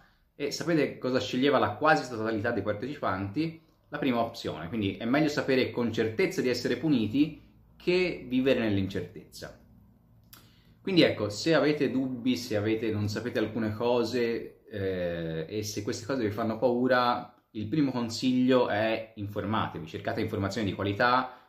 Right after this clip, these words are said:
Noi con questo format cerchiamo di fornirvene alcune, andatevi a vedere ad esempio lo speciale su-, sulla salute che ha realizzato proprio sul tema coronavirus la mia collega Annalisa Iannone, che ne sa molto più di me, e,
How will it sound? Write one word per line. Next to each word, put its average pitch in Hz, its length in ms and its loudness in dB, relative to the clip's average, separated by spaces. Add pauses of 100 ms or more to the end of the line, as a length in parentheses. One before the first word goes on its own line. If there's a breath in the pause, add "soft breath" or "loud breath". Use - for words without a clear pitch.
Noi 123 140 -6
con 110 80 -4
questo 101 240 -4
format 117 380 2
cerchiamo 127 340 0
di 107 60 2
fornirvene 98 1120 -2
alcune, 139 500 2
andatevi 98 340 -2
a 87 40 -2
vedere 98 280 0
ad 92 60 0
esempio 101 360 -2
lo 92 80 -2
speciale 98 420 0
su-, - 220 -8
sulla 98 240 -4
salute 107 400 -2
che 85 80 -4
ha 92 40 0
realizzato 92 880 -4 (320 loud breath)
proprio 117 280 -2
sul 104 180 -6
tema 101 180 -2
coronavirus 98 800 -2
la 90 100 -4
mia 87 180 -6
collega 92 760 -4
Annalisa 95 380 -6
Iannone, 98 400 -2
che 87 60 -6
ne 85 100 -8
sa 87 160 -10
molto 101 300 -4
più 90 120 -10
di 104 80 -2
me, 175 320 0 (1000 loud breath)
e, 147 640 4